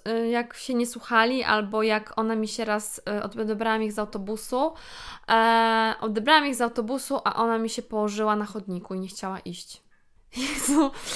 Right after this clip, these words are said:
co mam robić, jak ja nie mam doświadczenia i nie wiem, jak to, no nie. Ale naprawdę, no, obcowanie z dziećmi bardzo dużo uczy. Bo przede wszystkim zauważyłam, że im bardziej się traci cierpliwość lub, nie wiem, podnosi, zmienia ton,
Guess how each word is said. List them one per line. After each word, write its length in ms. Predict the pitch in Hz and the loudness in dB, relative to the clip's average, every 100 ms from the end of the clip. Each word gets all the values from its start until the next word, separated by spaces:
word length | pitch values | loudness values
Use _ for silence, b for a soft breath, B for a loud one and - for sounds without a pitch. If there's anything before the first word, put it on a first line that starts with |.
| B - | B 2
co 280 | 330 - | 2 10
mam 340 | 440 480 659 679 679 640 | 10 12 12 12 12 12
robić, 320 | 285 240 254 | 12 10 6
jak 160 | 262 240 | 6 8
ja 100 | 285 | 6
nie 120 | 285 | 6
mam 160 | 285 294 | 6 4
doświadczenia 540 | 370 - 392 330 269 | 2 0 0 2 2
i 100 | - | 0
nie 140 | 277 262 | 0 0
wiem, 120 | 262 | 0
jak 140 | 262 | -2
to, 140 | - 311 269 - | -2 -2 -2 -2
no 160 | 262 320 440 | -2 0 2
nie. 240 | 202 190 B B B B | 2 0 B B B B
Ale 140 | 240 | -2
naprawdę, 460 | 277 269 320 233 240 | 0 4 4 4 0
no, 120 | 233 | 2
obcowanie 440 | 233 233 254 269 262 | 0 -2 -2 -2 0
z 40 | |
dziećmi 300 | 254 - 262 | -2 -2 2
bardzo 340 | 233 220 208 | 4 4 2
dużo 220 | 190 185 196 | -4 -4 -6
uczy. 420 | 196 180 185 190 B B B B 262 | -6 -8 -8 -8 B B B B -4
Bo 220 | 208 247 | 6 6
przede 240 | 247 254 277 | 6 0 0
wszystkim 400 | 285 - 277 254 | 0 -4 -2 0
zauważyłam, 460 | 247 254 247 247 | 0 0 2 2
że 100 | 240 | 2
im 240 | 247 240 233 | 0 0 4
bardziej 320 | 247 247 262 | 2 2 -4
się 180 | - 254 | -4 -4
traci 380 | 233 233 - | 0 0 -2
cierpliwość 1120 | 220 254 240 - 269 233 185 175 175 233 - - | -2 0 0 0 0 0 2 0 0 -4 -12 -6
lub, 320 | 220 220 - | -2 -2 -2
nie 160 | 226 202 | -2 0
wiem, 240 | 180 175 - | -2 -4 -6
podnosi, 600 | - 196 202 208 - 208 - | -8 -4 -4 -4 -8 -8 -4
zmienia 340 | 202 220 220 | 0 2 0
ton, 560 | 220 240 208 202 240 | 0 2 2 2 -4